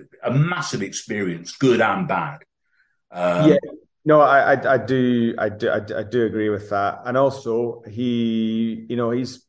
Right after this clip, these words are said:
Speaker 2: what is he? He's probably nearly eight years in that post, which is unusual for one. But then, then you get the benefit of what you're saying there, is that he's experienced a lot in there, probably learned a lot, and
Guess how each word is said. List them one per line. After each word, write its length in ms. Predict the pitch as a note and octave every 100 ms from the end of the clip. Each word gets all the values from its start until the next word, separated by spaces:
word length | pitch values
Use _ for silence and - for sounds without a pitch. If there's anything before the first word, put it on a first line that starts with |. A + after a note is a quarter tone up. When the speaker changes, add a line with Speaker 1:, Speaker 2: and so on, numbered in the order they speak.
| _ _
Speaker 2:
what 380 | - F2+ G#2+ D3+
is 80 | C#3
he? 80 | D3+
He's 120 | C3+
probably 280 | - D#3+ D3+
nearly 340 | G2+ G#2 F#2+
eight 200 | - G2+
years 320 | D#2 G#2 A2+ F#2
in 100 | F#2
that 240 | F#2+ -
post, 400 | A#2 C3+ - - -
which 300 | G#2 - -
is 340 | G#2+ G2 - _
unusual 500 | C3+ C3+ C#3 C3 A#2
for 180 | A2 A2+
one. 320 | G2 G#2+ D3+ D3
But 300 | - - -
then, 600 | A2 B2 C3 A#2+ G#2+ - - _
then 280 | A#2+ B2 B2+
you 140 | A#2
get 300 | G#2+ G#2+ -
the 60 | G2
benefit 440 | G2 A2 G#2+ G#2+
of 80 | - -
what 180 | G2+
you're 180 | G#2+ G#2+
saying 380 | G#2+ A2 G2+ G2+
there, 260 | A2+ G#2 F#2
is 240 | F#2+ G2
that 220 | F#2+ -
he's 400 | F#2 G#2+ G#2 G#2
experienced 680 | F#2+ - - B2+ A#2+ G#2+ G#2+
a 40 | G#2+
lot 240 | G#2+ -
in 160 | A2+ G#2
there, 220 | G2 G#2+
probably 280 | G#2+ A2 G#2
learned 380 | G#2 A2 G#2+ G2+
a 60 |
lot, 360 | G2 G#2 G#2 G2
and 200 | G2